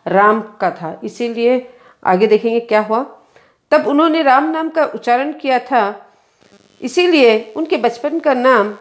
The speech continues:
राम बोला पड़ा। तो तब से जो है उनका नाम का क्या रखा गया, बचपन से ही राम बोला पड़ा।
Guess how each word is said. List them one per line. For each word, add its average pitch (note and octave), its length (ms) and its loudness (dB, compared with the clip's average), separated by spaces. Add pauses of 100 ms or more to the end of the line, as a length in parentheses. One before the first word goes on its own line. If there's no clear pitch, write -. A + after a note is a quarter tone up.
(120)
राम A3 480 2
बोला G#3+ 360 0
पड़ा। G3 760 -2 (280)
तो G3 60 -10
तब G#3+ 200 -4
से A#3+ 220 -4
जो A#3 140 -4
है C4 340 -6 (240)
उनका G#3 260 -2
नाम G#3 280 0
का A3 200 2
क्या G#3 200 2
रखा A3 280 0
गया, A3 200 2
बचपन G#3+ 320 -4
से A3 120 -4
ही D4 320 -2 (180)
राम G#3 340 2
बोला G3 360 0
पड़ा। F#3+ 500 -2